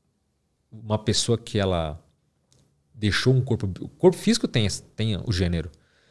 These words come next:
Mas quando você tra-, a-, entre o período entre vidas, você pode aparentar ser homem ou mulher, mas você não tem a, o viés biológico, você não tem, o, sabe, o homem ou a mulher, você pode ter a aparência que você quiser.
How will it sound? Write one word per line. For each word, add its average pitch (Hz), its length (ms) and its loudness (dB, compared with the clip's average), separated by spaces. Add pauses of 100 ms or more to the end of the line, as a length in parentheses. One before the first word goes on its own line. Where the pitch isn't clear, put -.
(280)
Mas 101 300 2
quando 156 240 4
você 135 200 0
tra-, 127 160 -2 (140)
a-, - 80 -2
entre 147 260 2
o - 20 0
período 123 260 4
entre 110 240 2
vidas, 117 320 0
você 113 340 0
pode 110 320 0
aparentar 101 520 0
ser - 160 0
homem 123 160 0
ou 139 80 0
mulher, 180 260 -2
mas 95 160 -2
você 104 340 -4
não 170 160 -6
tem 156 540 -8 (840)
a, 82 440 -10
o 95 100 -8
viés 92 340 2
biológico, 87 680 -2
você 87 200 -4
não 120 120 -4
tem, 120 460 -4 (840)
o, 104 80 -20 (600)
sabe, 98 260 -4
o 90 80 -2
homem 92 220 -2
ou 87 60 -2
a - 20 -4
mulher, 80 260 -4
você - 100 -10
pode - 300 -8
ter 147 80 0
a - 20 4
aparência 147 360 -2
que - 60 -12
você 165 180 -6
quiser. 240 340 -4